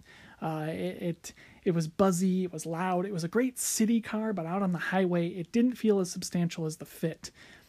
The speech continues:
Or, excuse me, not the Fit, the Fiesta. And the Fiesta just, you know, I think was a nice balance between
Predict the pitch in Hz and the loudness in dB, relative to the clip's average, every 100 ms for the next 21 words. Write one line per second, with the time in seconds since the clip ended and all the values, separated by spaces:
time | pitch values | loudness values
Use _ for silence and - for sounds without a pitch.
0 | _ - 208 165 - 196 180 180 175 170 | _ -10 -8 -2 0 2 2 -2 -4 -6
1 | 160 160 - 170 - - 151 - 180 170 | -6 -6 0 0 0 -4 -6 -4 0 0
2 | 165 - 233 302 - 233 185 196 190 - | 0 0 2 2 2 0 4 4 2 -2
3 | - 190 170 160 - _ - - - - | -2 0 0 -4 -10 _ -20 -20 -18 -8
4 | - 277 254 220 196 185 170 170 170 170 | 0 4 4 4 4 2 2 2 2 0
5 | - 170 - 175 170 160 | -4 -6 -2 0 0 -2